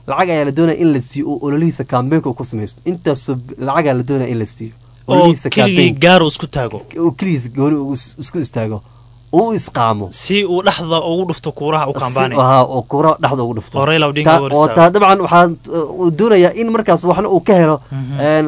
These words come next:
Speaker 1: madaxweyne ku-xigeenka qaybta u kambaani. Raila inta te-, s-, markaas siin lahayd oo ruweynihii waagii hore ka tirsanaayeen labada kun toddoba iyo tobankii.
Speaker 2: Mhm.
Speaker 1: Hadda marka dhinaca kale u, ay u jabaan.
Speaker 2: Mhm.
Speaker 1: Iyadoo taas ay taagan tahay.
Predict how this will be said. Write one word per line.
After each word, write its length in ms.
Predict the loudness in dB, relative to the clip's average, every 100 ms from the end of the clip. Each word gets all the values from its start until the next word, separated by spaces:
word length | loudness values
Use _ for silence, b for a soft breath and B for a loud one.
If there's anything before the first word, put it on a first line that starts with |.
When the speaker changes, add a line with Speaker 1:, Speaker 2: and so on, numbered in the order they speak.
| 0
Speaker 1:
madaxweyne 300 | -2 -2 -4
ku-xigeenka 420 | -2 0 0 -2
qaybta 320 | 0 0 0
u 100 | -2
kambaani. 500 | 0 2 4 4 2 b b b
Raila 440 | -2 0 2 2 0 -4
inta 240 | -2 -2
te-, 220 | 0 -2
s-, 100 | -2
markaas 380 | -4 -2 -2 -4
siin 200 | -4 0
lahayd 160 | 2 2
oo 120 | -2
ruweynihii 340 | 0 0 2 4
waagii 240 | 4 4
hore 180 | 2 0
ka 120 | -2
tirsanaayeen 480 | -4 -4 -2 0 0
labada 220 | 0 -4
kun 120 | -6 -10
toddoba 300 | -10 -8 -6
iyo 80 |
tobankii. 400 | -2 -2 -2 -4 -6
Speaker 2:
Mhm. 240 | -12 -6
Speaker 1:
Hadda 180 | -4 -4
marka 200 | -4 -4
dhinaca 220 | -2 -4
kale 160 | -4 -6
u, 220 | -6 -8 -6
ay 100 | -6 -6
u 80 |
jabaan. 340 | -2 2 2 0 -6
Speaker 2:
Mhm. 260 | -10 -4 0
Speaker 1:
Iyadoo 180 | 0
taas 240 | 2 2 2
ay 80 | 0
taagan 300 | 0 -2 -2
tahay. 240 | -4 -6